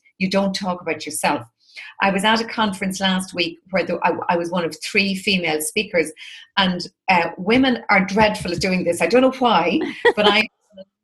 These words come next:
Speaker 1: a lot of speaking on the women in business circuit, and women in business are the worst for doing this.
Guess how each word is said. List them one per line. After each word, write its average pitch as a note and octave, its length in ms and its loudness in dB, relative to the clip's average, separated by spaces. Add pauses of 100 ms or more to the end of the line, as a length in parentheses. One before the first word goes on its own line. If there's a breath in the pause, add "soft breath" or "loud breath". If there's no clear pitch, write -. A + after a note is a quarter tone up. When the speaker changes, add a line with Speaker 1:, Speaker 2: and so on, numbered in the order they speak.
(120)
Speaker 1:
a - 60 -4
lot C#4+ 160 -2
of - 80 -8
speaking - 440 -6
on F3+ 80 -4
the F#3 60 -8
women F#3+ 260 -2
in F3 80 -8
business F3 380 -6
circuit, F3+ 400 -4
and F3+ 120 -10
women A3 280 -2
in G3 80 -6
business F#3 320 -4
are E3 100 -4
the E3+ 100 -6
worst F3+ 300 -6
for E3+ 80 -12
doing F3 260 -2
this. - 280 -14